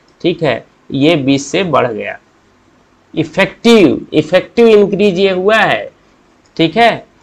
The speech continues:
मतलब अगर ये सोच लीजिए कि B plus I अगर overall कितना रहा हो, चालीस रहा हो, ठीक है, B plus I अगर overall चालीस रहा हो,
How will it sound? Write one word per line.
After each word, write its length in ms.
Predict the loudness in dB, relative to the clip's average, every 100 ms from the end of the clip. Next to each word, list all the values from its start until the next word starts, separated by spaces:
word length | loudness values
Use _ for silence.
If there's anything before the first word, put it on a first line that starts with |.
| _
मतलब 400 | 0 4 4 4
अगर 280 | 6 4 2 -2
ये 460 | 2 6 6 4
सोच 340 | 0 -4 -4 0
लीजिए 300 | 2 2 0
कि 120 | -2
B 200 | 0 -2
plus 280 | 0 -4 -2
I 180 | 0
अगर 260 | 2 0 -4 0
overall 500 | 2 4 4 2 0
कितना 300 | -6 -4 -2
रहा 220 | 0 2
हो, 340 | 2 2 -4 -8 _ _ -2
चालीस 440 | 2 4 4 2
रहा 260 | 0 2 2
हो, 420 | 2 2 -2 -4 _ _ -6
ठीक 220 | -6 -2
है, 260 | -2 -2 -8 _ _
B 260 | -4 2 2
plus 300 | 2 -2 0
I 200 | 0 0
अगर 220 | 0 0
overall 380 | 2 2 2 0
चालीस 420 | 0 -2 -2 -2
रहा 260 | -2 2 2
हो, 360 | 2 -2 -6